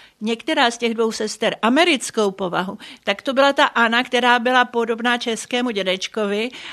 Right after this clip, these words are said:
a českou povahu měla Herberta, která byla podobná americké babičce. Tyhle ty, eh, věci mám strašně ráda,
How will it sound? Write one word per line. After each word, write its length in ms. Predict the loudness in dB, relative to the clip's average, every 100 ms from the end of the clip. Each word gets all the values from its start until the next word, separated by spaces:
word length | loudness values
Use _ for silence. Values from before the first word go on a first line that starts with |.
| -16 -4
a 80 | -2
českou 460 | 2 0 0 -2 -2
povahu 300 | 2 2 4
měla 220 | 2 4
Herberta, 460 | 4 2 2 2
která 280 | 2 2 2
byla 320 | 4 4 2 0 -4
podobná 380 | -2 0 2 2
americké 680 | 2 0 0 -2 0 0
babičce. 640 | 2 2 0 -4 -10 -12 -12 -8
Tyhle 280 | -2 -2
ty, 340 | 2 4 4 4
eh, 120 | 0
věci 360 | 2 0 0 0
mám 180 | -2 -2
strašně 440 | -4 -4 0 4
ráda, 460 | 6 6 4 2